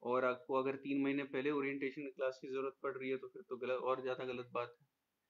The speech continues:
ठीक है, तो अब कोई और डाउट है तो पूछिए, फिर हम जाएंगे स्ट्रेटजी के ऊपर कि आपको question कैसे attempt करने हैं।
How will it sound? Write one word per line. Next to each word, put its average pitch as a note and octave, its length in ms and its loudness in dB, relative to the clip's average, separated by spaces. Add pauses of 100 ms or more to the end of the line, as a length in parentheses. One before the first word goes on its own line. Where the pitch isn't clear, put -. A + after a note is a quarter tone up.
(320)
ठीक G#3 200 -2
है, - 100 -10 (1120)
तो F#3+ 100 8 (360)
अब - 180 0
कोई D3+ 140 2
और D3+ 180 8
डाउट D#3+ 220 8
है F3 80 -2
तो E3+ 100 -2
पूछिए, D#3+ 400 -4 (800)
फिर C#3+ 220 0
हम C#3+ 120 2
जाएंगे D3 440 4 (100)
स्ट्रेटजी C3+ 540 0
के D#3+ 120 -2
ऊपर C3+ 360 -2 (200)
कि C#3+ 80 -2
आपको B2+ 240 -4
question C#3 380 -4
कैसे C3+ 220 -2
attempt C3 380 -2
करने B2+ 240 -4
हैं। C3 180 -6